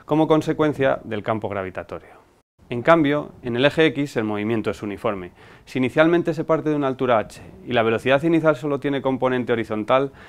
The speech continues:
tenemos como resultado un cuerpo que parte de la cúspide de una parábola y que va cayendo por la misma hasta tocar con el firme. Las ecuaciones de la posición y de la velocidad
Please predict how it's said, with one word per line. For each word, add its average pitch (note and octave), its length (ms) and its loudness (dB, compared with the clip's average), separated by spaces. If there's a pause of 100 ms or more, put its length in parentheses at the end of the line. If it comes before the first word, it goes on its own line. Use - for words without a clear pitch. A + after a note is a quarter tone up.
(120)
tenemos C#3+ 320 2
como C#3+ 220 0
resultado A2+ 640 -2
un C3+ 120 0
cuerpo D3 360 2
que B2+ 100 0
parte B2 280 0
de A#2+ 60 0
la A2+ 120 0
cúspide A2 340 -4
de A#2+ 80 0
una C3 180 0
parábola B2+ 540 0
y A2+ 80 -6
que A2+ 100 -4
va A#2 140 2
cayendo A#2 400 0
por G#2 140 -4
la G2+ 100 0
misma A2+ 280 -6
hasta G2+ 180 -12
tocar F#2+ 260 -6
con F#2+ 140 -12
el F2+ 100 -16
firme. - 360 -20 (500)
Las B2 160 2
ecuaciones C3 400 2
de D#3+ 60 4
la C#3+ 140 6
posición B2 360 -2
y A#2 40 0
de A2+ 80 0
la A2+ 80 4
velocidad A#2 500 0